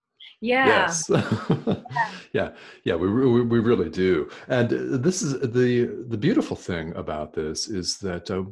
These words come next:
Speaker 2: we're so fortunate to be living in the twenty-first century, and, and pandemic aside, all of this aside, everybody has all of these tools at their disposal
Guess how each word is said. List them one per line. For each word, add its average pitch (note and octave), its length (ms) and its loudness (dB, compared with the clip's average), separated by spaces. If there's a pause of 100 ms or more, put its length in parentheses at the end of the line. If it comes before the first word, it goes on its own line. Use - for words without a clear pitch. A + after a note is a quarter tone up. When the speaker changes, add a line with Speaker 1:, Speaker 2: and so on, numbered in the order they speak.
(140)
Speaker 2:
we're C#3 80 0
so F#3 220 -2
fortunate F#2 640 -6 (260)
to - 100 -10
be F#2+ 220 -2 (180)
living F#2+ 440 0
in F#2+ 180 -2
the E2+ 80 -4
twenty-first E2+ 720 -6
century, D#2+ 640 -6
and, E2+ 200 -8
and G2 140 -4
pandemic A#2+ 600 -4
aside, E2+ 580 0 (240)
all A2 220 2
of F#2 120 -2
this - 220 -4
aside, G2 560 -4
everybody D3 400 2
has F#2+ 320 -2
all G#2 300 0
of F2 160 -8
these F2+ 320 -4
tools G2 540 -2 (280)
at A2+ 160 -2
their A2+ 100 0
disposal F#2+ 800 -4